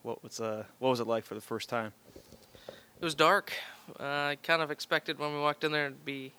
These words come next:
Speaker 2: you know, lit up until the show started, but it was pretty dark, kind of a blue,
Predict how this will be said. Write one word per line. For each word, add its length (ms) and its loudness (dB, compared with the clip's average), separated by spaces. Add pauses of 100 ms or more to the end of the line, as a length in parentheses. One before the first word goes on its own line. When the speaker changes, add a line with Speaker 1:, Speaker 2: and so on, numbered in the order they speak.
Speaker 2:
you 80 -8
know, 120 -4
lit 260 4
up 300 6
until 240 -6
the 80 -6
show 220 -4
started, 420 -8
but 120 -10
it 640 -20
was 120 -10
pretty 200 -6
dark, 340 0
kind 180 -8
of 80 -12
a 60 -16
blue, 720 -10